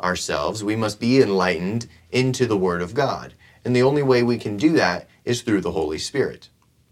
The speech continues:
The Holy Spirit is within us, and he, uh, guides us into all truth, the Bible says. He helps us to understand what is going on, what is being said in the Word of God. But first,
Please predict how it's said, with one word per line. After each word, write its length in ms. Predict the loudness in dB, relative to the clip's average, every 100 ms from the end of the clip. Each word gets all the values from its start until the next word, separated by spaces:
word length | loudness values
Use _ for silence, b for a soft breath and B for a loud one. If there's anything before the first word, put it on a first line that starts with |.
| _ _ _ -12
The 140 | -6 0
Holy 260 | 2 0
Spirit 320 | 0 0 2
is 140 | 0 -2
within 260 | -2 0
us, 220 | -2 -4 -10 B B
and 120 | -10
he, 440 | -4 -2 -2 -6 B B B -6
uh, 120 | -6
guides 540 | -2 0 2 0 -2
us 240 | -4 -4 -4
into 340 | -6 -6 -4
all 260 | -2 -2 -2
truth, 440 | -4 0 0 -2
the 80 | -6
Bible 320 | -4 -6 -8
says. 340 | -12 -14 -16 -18 B B
He 240 | -2 0
helps 480 | -2 2 2 2 -2
us 160 | -4 -4
to 200 | -10 -6
understand 1200 | -2 0 0 -2 -6 -8 -6 -4 -2 -4 -6 -8 b b b
what 220 | 0 2
is 140 | 0
going 340 | 2 2 2 0
on, 480 | 2 2 0 0 0
what 160 | 0
is 120 | 0
being 320 | -4 -4 -4 -6
said 600 | -2 0 2 0 -2 -2
in 140 | -4
the 120 | -6
Word 260 | -4 -4 -4
of 120 | -4
God. 420 | -4 -4 -8 -16 _ b b b b b _ _ _
But 180 | -4 -4
first, 600 | 0 2 4 4 0 -8